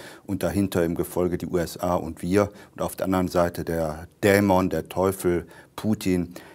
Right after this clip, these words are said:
Das ist etwas vielleicht noch aus den Kindermärchen, damit kann man kleine Kinder vielleicht,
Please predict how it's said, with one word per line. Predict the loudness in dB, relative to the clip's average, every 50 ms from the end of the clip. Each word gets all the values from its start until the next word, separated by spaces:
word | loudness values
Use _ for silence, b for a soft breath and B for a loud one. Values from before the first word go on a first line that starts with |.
| B B
Das | 0 0 0 0 -2
ist | -4 -4 -4 -4
etwas | -4 -2 0 0 0 0 0
vielleicht | -8 -8 -2 0 0 0 0 -2 -6
noch | -8 -6 -6
aus | -6 -8 -8 -8
den | -6 -6 -6 -6 -8 -8 -12 -14 -10 -2
Kindermärchen, | 0 2 4 6 6 4 4 4 2 2 0 -2 -4 -4 -4
damit | -2 -4 -4 -6 -8
kann | -10 -8 -6
man | -6 -6
kleine | -6 -6 -6 -6 -6 -6
Kinder | -8 -6 -2 0 2 2 2
vielleicht, | 0 0 -2 -2 -2 -6 -10